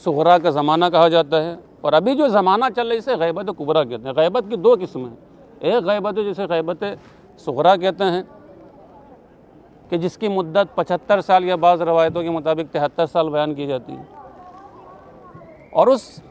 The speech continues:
गैबत सुगरा में इमाम ज़माना अलैहिस्सलातु वस्सलाम के जो चार नायब थे, इमाम ज़माना उनसे मिलते थे। जब उन चार नायब के इंतकाल हो, उसके बाद जो वहीं से जो है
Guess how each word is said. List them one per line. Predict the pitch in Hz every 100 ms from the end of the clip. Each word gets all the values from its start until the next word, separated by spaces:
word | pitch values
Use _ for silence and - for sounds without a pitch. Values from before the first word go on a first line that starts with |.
| - -
गैबत | 139 170 185 220 254
सुगरा | 214 180 190 240
में | 247 254 247
इमाम | 196 190 214
ज़माना | 214 180 175 180 226
अलैहिस्सलातु | 220 208 190 190 208
वस्सलाम | - 175 180 208
के |
जो | 208
चार | 185 175 180
नायब | 180 160 185 180 -
थे, | 190 208 - - - - - - - - - - - - - - - - -
इमाम | 156 170 175
ज़माना | 160 165 175
उनसे | 175 156 175
मिलते | 147 135 180
थे। | 160 165 - - - - -
जब | 170 170
उन | 175
चार | 170 165
नायब | 170 143 160 156
के |
इंतकाल | 170 165 160 170 170
हो, |
उसके | 165 - 165
बाद | 156 170
जो | 165
वहीं | 170 160 170
से | 175
जो | 160
है | 160